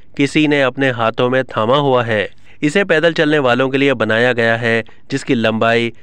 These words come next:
एक सौ पचास मीटर है। ये दानांग में बाना की पहाड़ियों पर बनाया गया है,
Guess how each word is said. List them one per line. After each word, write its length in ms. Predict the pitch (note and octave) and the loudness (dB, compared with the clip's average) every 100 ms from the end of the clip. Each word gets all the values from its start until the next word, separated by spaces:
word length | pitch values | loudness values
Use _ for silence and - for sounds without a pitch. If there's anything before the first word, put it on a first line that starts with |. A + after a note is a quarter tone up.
| - | -6
एक 220 | C3+ D3+ - | 0 0 0
सौ 180 | D3+ | -2
पचास 540 | D3 A#2+ B2 A#2+ C3 - | 0 -2 0 2 0 -2
मीटर 340 | A2 G#2+ C3+ | -6 0 0
है। 320 | C3 G#2+ F#2+ - - - | 0 -2 -4 -10 -20 -8
ये 180 | A#2+ C3+ | 0 0
दानांग 460 | B2+ A#2+ B2 C3 C3 | 2 2 2 2 2
में 120 | B2+ | 0
बाना 260 | A#2 A#2+ B2+ | 0 0 0
की 120 | C3+ | 0
पहाड़ियों 440 | B2 A#2+ B2+ B2+ | 0 0 2 2
पर 120 | B2+ | 0
बनाया 380 | A2+ A2 A#2 B2+ | 0 0 0 2
गया 220 | B2 A#2+ | 2 0
है, 240 | A#2+ A#2 | 0 -2